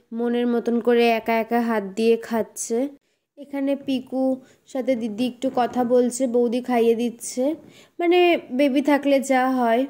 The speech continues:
সবার খাওয়া দাওয়া প্রায় শেষের দিকে। তো এবার এই বাচ্চাগুলোর জন্য কিছু গিফট নিয়ে যাওয়া হয়েছিল, তার মধ্যে ছিল একটা পেন্সিল বক্স,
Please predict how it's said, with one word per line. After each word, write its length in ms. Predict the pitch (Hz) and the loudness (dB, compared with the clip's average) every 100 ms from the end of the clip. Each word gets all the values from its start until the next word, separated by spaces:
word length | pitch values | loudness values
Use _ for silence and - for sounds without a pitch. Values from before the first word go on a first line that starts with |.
| - _ | -8 _
সবার 380 | 269 240 262 | -12 -6 -6
খাওয়া 320 | 285 247 233 226 | -6 -2 0 2
দাওয়া 220 | 247 254 | 2 0
প্রায় 420 | 254 247 233 254 | 0 -2 2 0
শেষের 460 | 262 226 208 240 202 | 0 -2 0 -2 -2
দিকে। 360 | 226 226 269 359 - _ _ _ _ _ - | -6 2 0 0 -8 _ _ _ _ _ -8
তো 180 | 269 - | -6 -4
এবার 340 | 262 226 269 294 285 - _ | -4 0 2 2 0 -12 _
এই 200 | 254 285 | -2 -2
বাচ্চাগুলোর 800 | 233 220 214 - 269 277 285 269 | -2 -4 -6 -2 0 2 4 2
জন্য 360 | 269 277 269 285 | 0 2 2 2
কিছু 440 | 277 269 - 285 | 0 -2 -2 -2
গিফট 420 | 226 254 254 - | 0 0 -2 -2
নিয়ে 220 | 269 262 | 2 2
যাওয়া 280 | 247 269 277 | 2 4 4
হয়েছিল, 640 | 277 269 262 277 233 247 311 - | 6 4 4 -2 0 0 0 -6
তার 180 | 269 247 | -4 -2
মধ্যে 280 | 254 262 269 | 0 0 -2
ছিল 180 | 254 262 | -2 -2
একটা 260 | 262 262 262 262 | -2 0 -2 0
পেন্সিল 420 | 233 226 262 254 | 0 0 -2 0
বক্স, 420 | 226 226 285 | 2 2 0